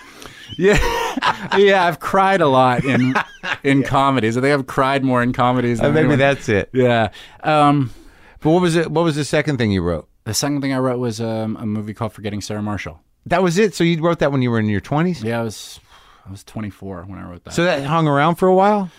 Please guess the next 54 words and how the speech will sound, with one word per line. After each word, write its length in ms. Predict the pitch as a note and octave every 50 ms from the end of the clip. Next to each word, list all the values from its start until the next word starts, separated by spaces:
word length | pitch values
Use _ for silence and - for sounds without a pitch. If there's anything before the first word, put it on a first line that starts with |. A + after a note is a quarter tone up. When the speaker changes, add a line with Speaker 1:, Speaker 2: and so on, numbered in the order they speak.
| - - - -
Speaker 1:
No, 200 | A#2+ B2 C#3 D#3+
I 100 | D#3 C#3
made 240 | B2+ B2 B2+ C#3 C3+
that 120 | D3 C#3
movie 200 | C3+ C3 C3 C3+
when 80 | C3+ A#2+
I 40 | A2+
was 80 | G#2+ -
twenty-five. 420 | - - A2 G2+ - A2 A2 A2
Speaker 2:
It's 100 | - -
been 140 | G3 A3+ A#3+
that 160 | B3+ B3+ A3+
long? 380 | F#3+ F#3+ G#3 A#3 B3+ C4+ C4 A#3
Speaker 1:
Yeah. 360 | - G#2+ A2 A#2 C3+ D3 C3+ A2+ - _ _ _ _ _ _ _ - -
I 60 | D3
think 160 | D3 G3+ G#3
it, 200 | A#3 - - G3+
I, 140 | F3+ F3+ F3+ F3+
well, 340 | F3+ G3 G3+ G#3 G#3+ G#3+ F#3+
seven 380 | - - - E3 E3 E3+ F3 E3+
years. 320 | E3 D#3+ E3+ F3+ E3 -
Uh, 100 | E3 D#3+
I 80 | D3+ D#3
might 160 | D#3 D3+ C#3+
be 100 | - C#3
off 160 | B2 A#2+ A#2
by 120 | - B2+ A#2+
a 80 | A#2
year, 280 | G#2+ G#2 A2 A#2 B2+ A#2
but 140 | G2+ F#2+ -
something 220 | - A2+ G#2+ A2+
like 140 | G2+ F#2 - -
that. 220 | F#2+ F#2+ F#2 - _ _ _ _ _ _ _ _ _ _ _
Yeah, 240 | A2+ G#2+ G#2+ G#2 F#2+ - _ _
twenty-five, 520 | - - G#2+ G2+ - - F#2 F#2+ G2+ -
twenty-six. 480 | - - G#2+ G#2 F#2 - - - - -
Speaker 2:
But 100 | G3 F3
by 140 | G3 A3 G#3
that 240 | F#3+ A3 A3 F#3
point, 240 | - A3 G#3+ G#3 G3 F#3
you'd 80 | F3+
already 280 | F#3 F#3+ F#3 E3+ D#3+ D#3+
acted 320 | E3 E3+ E3+ - - E3+ D#3
in 80 | D#3 C3+
some 180 | - C#3+ C#3
Judd 220 | B2 D3+ E3 E3+ D#3
movies, 380 | C3 A2 G2+ F2+ F#2 F2 E2
right? 240 | A2 A2+ C#3 E3 D#3
Or 100 | C3+ A#2+
no? 240 | B2 B2+ A2+ F#2 E2
Speaker 1:
I 120 | - C3 C#3
had 180 | C#3+ C#3 B2+
done, 380 | - D3 C#3 D3 D3+ D3+ D#3 D#3
uh, 480 | A#2 C3+ C3 B2+ B2+ B2 A#2+ A#2 A2+